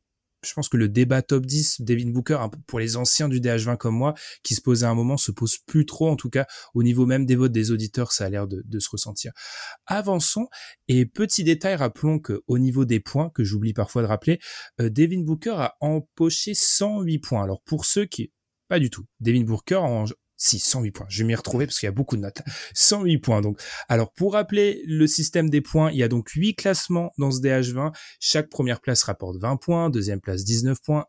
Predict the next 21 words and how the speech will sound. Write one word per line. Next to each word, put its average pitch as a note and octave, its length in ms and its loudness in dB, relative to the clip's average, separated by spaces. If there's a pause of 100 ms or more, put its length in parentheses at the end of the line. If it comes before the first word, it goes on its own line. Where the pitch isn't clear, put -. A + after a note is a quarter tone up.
(100)
et D3+ 160 4
cetera. C3 500 0 (520)
Pourquoi A#3 280 -2
je - 80 0
parle E3+ 220 0
de D3+ 80 6
cent D3+ 180 4
huit C#3+ 120 2
points ? G#3 180 -6
C'est - 140 -2
qu'en A#2+ 120 -4
fait, F3+ 180 -6 (220)
techniquement, G3 800 -4
si - 200 -2
on C#3 180 -2
prend - 300 -4
le E3 420 2
total E3+ 440 0
global, D#3+ 720 2 (640)
Booker D#3+ 360 -2
est D3 160 -2